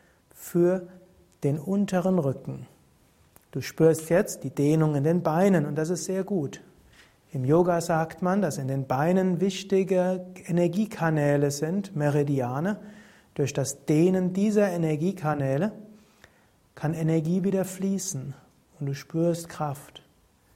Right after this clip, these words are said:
Bleibe noch ein paar Momente in der Stellung, atme ganz tief ein und aus. Du kannst dir auch vorstellen, dass beim Einatmen die Wirbelsäule länger wird und dass du beim Ausatmen den Bauch ein klein wenig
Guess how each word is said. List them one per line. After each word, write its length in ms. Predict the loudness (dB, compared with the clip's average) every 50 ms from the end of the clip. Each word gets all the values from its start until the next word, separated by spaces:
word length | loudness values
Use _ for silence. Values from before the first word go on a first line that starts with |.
| _ _ _ _ _ _ _ _ _ -2
Bleibe 340 | 2 6 6 6 6 6
noch 200 | 4 4 2 2
ein 160 | 2 0 0 0
paar 160 | 0 2 2
Momente 480 | 2 2 2 0 0 0 0 2 2
in 100 | 2 2
der 140 | 2 0 -2
Stellung, 420 | -4 -4 -4 0 0 0 0 0 -2
atme 380 | -4 -4 -4 -4 -4 -6 -4
ganz 360 | -4 -2 -2 -2 -2 -4 -6
tief 300 | -6 -4 -2 -2 -2 -4
ein 220 | -4 -4 -2 -2 -2
und 100 | -2 -4
aus. 540 | -4 -4 0 0 0 -2 -2 -6 -12 -14 -18 -20 _ _ _ _ _ _ _ _ _ _ _ _ _ _ -12
Du 100 | -10 -2
kannst 300 | 0 0 0 2 0 0
dir 60 | 0
auch 80 | 0
vorstellen, 520 | -2 0 2 4 4 2 2 -2 -2 0 0
dass 160 | -2 -2 -2
beim 180 | -4 -6 -6 -6
Einatmen 600 | -6 -4 0 2 2 4 4 2 2 0 0 -2
die 160 | 0 0 2
Wirbelsäule 680 | 2 4 4 4 4 4 2 2 2 0 0 2 0
länger 520 | -2 -2 -2 -2 -2 -2 0 0 0 0 2
wird 260 | 2 0 0 0 -2
und 120 | -6 -6
dass 140 | -4 -6 -4
du 80 | -6 -4
beim 220 | -4 -2 -4 -4
Ausatmen 640 | -2 0 0 0 0 0 -2 0 0 0 0 0 -2
den 180 | -2 -2 -2 0
Bauch 360 | 0 2 2 2 0 0 -2
ein 180 | -4 -6 -6
klein 400 | -4 0 0 2 2 2 2 4
wenig 400 | 4 4 4 6 4 2 0 -2